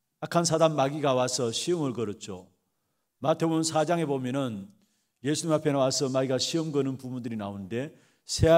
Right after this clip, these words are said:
세 가지 시험을 부-, 거는데 그중에 사단 마귀가 뭐라 했습니까? 천하 만국과 그 영광을 보여주면서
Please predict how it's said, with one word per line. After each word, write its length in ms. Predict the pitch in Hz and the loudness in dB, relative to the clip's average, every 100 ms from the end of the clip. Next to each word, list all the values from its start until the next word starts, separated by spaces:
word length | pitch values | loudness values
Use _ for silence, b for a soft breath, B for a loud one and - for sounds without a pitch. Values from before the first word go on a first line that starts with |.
| 165 | 6
세 180 | - 185 | 2 2
가지 240 | 175 175 165 | 4 4 2
시험을 320 | 165 170 147 | 0 0 0
부-, 320 | 123 120 110 | -2 -4 -6
거는데 640 | - 123 123 117 147 107 B B | -4 -2 -2 2 2 2 B B
그중에 680 | - 151 202 180 175 190 - - _ _ | -2 0 4 6 6 4 -8 -20 _ _
사단 300 | - 151 160 | -2 4 4
마귀가 280 | 151 143 143 | 4 2 0
뭐라 160 | 120 120 | 0 -2
했습니까? 440 | - 160 - 101 b - | -4 -6 -8 -8 b -2
천하 340 | - 254 262 | -2 2 4
만국과 500 | 208 156 156 143 151 | 4 2 0 -2 -2
그 240 | - 160 147 | -2 0 0
영광을 520 | 147 165 190 196 156 | 0 0 0 0 -2
보여주면서 760 | 135 127 139 156 123 95 - | -4 -4 -4 -6 -8 -8 -8